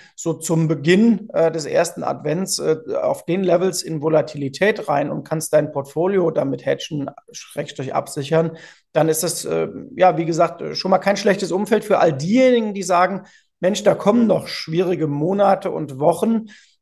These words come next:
Ähm, und auf der anderen Seite sogar auch für diejenigen, die sagen, "Mensch, das Ding zieht voll nach oben durch, ich will mich mit, äh, Call-Optionsscheinen ranhängen." Auch da darf man nicht vergessen, auch die sind ja günstig.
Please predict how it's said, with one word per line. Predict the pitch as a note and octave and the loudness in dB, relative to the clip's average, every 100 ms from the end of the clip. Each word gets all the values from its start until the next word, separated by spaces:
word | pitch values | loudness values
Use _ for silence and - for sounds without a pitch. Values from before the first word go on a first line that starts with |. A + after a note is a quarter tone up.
| - | 0
Ähm, | F3 F3+ F3+ F3 - | 4 4 4 -4 -4
und | G#3 G3+ | 2 4
auf | F3+ | 4
der | F3+ | 2
anderen | G#3 G3 | 2 2
Seite | G3+ G3+ | 2 2
sogar | F3 F3 F#3 F#3 | 0 0 2 2
auch | F#3 | 0
für | - | -4
diejenigen, | F3+ F#3 A3 G#3 | -8 -4 -2 -2
die | G3+ | -4
sagen, | F#3+ F#3 F3+ | 0 0 2
"Mensch, | G3 G3+ | -2 -4
das | G3 | -8
Ding | - G#3 | -8 -8
zieht | - F#3+ | -8 -2
voll | G3 G3 D#3+ | 0 0 0
nach | E3+ E3+ | 0 2
oben | F#3+ F3 | 0 0
durch, | G#3 A3+ A3 | 4 6 6
ich | A3 D3+ | 2 -6
will | |
mich | F3+ F#3 | -4 -4
mit, | F3+ E3 - | -6 -8 -6
äh, | D3+ D#3 D#3 | -2 0 0
Call-Optionsscheinen | G3+ A#3 F3 - E3 D#3+ D#3 | 2 2 2 -2 -4 -2 -2
ranhängen." | D3 E3 E3 F3 - | 0 -2 -2 -6 -4
Auch | D#3 - | -4 0
da | F3+ | 2
darf | F3+ F3 | 4 2
man | E3 | 0
nicht | D#3 | -6
vergessen, | D#3+ D#3 D#3 | -2 -2 -2
auch | D#3 - | -6 -6
die | G3 | -6
sind | F3 | -4
ja | D3 | -4
günstig. | C#3+ D3 - C#3 | -4 -6 -6 -12